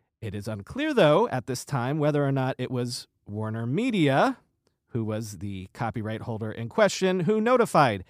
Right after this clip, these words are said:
A T and T about the piracy. As Axios notes, quote, Very few copyright infringers ever get booted from their broadband provider, pointing to the severity of these cases and the number of steps at which the customer is told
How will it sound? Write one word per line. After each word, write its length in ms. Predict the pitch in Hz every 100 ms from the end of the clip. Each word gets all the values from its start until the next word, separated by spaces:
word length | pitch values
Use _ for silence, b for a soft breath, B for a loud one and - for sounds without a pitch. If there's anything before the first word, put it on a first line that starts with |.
| b b -
A 160 | 131
T 160 | - 127
and 120 | 113
T 220 | - 107
about 240 | 95 107 101
the 80 |
piracy. 500 | 98 110 85 - 69 - _ _ _ _ _ _
As 200 | 147 151 -
Axios 380 | 185 - 190 175
notes, 340 | 180 180 - _
quote, 260 | - 165 170
Very 320 | 135 196 247
few 560 | 240 - 196 220 135 101 b b b -
copyright 400 | 156 156 147 135
infringers 460 | 135 139 131 123 -
ever 260 | 165 202 220
get 320 | 185 143 117
booted 440 | 160 190 151 120
from 200 | - 147
their 100 | 131
broadband 460 | 117 131 135 127 123
provider, 480 | 123 110 139 131 98
pointing 500 | - 175 196 196 185 -
to 180 | 175
the 120 | 160 151
severity 760 | - 147 123 165 208 160 127
of 180 | 131 120
these 200 | 127 123
cases 440 | 131 113 117 117
and 200 | 127 127
the 60 | 127
number 300 | 135 147 139
of 100 | 131
steps 380 | - 143 - -
at 140 | 123
which 280 | 127 127 -
the 140 | 123 123
customer 460 | 131 123 135 123
is 180 | 117 117
told 320 | - 127 117